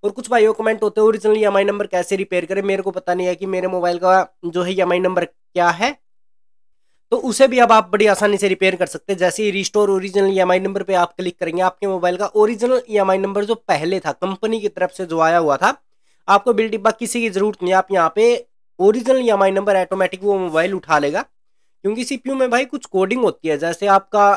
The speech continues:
एमडीएम लग जाता है, केजी लग जाता है, वैसे ही ओरिजिनल ईएमआई नंबर भी आपका बैकअप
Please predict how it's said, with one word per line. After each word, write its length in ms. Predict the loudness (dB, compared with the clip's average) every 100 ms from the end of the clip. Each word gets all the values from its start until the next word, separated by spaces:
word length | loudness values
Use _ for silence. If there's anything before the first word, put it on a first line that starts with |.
| 0 -2
एमडीएम 400 | -2 0 -2 0
लग 180 | 0 0
जाता 300 | -2 0 -2
है, 120 | -2
केजी 360 | -2 -4 0
लग 140 | 0 0
जाता 280 | -2 -2 -2
है, 60 |
वैसे 360 | 0 0 0 -2
ही 180 | -4 -2
ओरिजिनल 420 | -2 -2 -2 -2
ईएमआई 320 | 0 0 0
नंबर 240 | -2 -4 -2
भी 100 | -2
आपका 240 | -2 -4
बैकअप 320 | -4 -6 -12